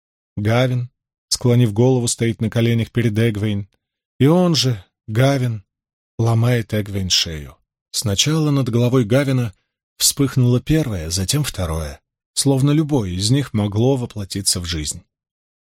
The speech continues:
Возникавшие перед взором Мин образы редко бывали столь же отчётливы в своём значении, как те два, и никогда прежде ей не случалось видеть,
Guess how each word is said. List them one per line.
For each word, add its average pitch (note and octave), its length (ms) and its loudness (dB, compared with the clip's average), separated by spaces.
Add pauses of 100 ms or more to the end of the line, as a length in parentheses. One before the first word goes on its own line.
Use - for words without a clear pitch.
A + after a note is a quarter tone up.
(400)
Возникавшие E3+ 640 2
перед D3+ 280 0
взором C#3 440 2
Мин C#3+ 280 4
образы C3 480 2
редко D#3+ 340 -6
бывали G#2+ 320 0
столь A2 300 0
же G#2 140 0
отчётливы G#2+ 520 -2
в - 80 -2
своём A2 320 2
значении, A#2 680 0 (300)
как B2+ 180 2
те C#3+ 160 2
два, A#2+ 380 0 (440)
и A#2+ 80 4
никогда D#3 360 2
прежде C#3 360 2
ей A#2+ 140 4
не A2+ 120 2
случалось A2 560 -2
видеть, B2+ 400 -4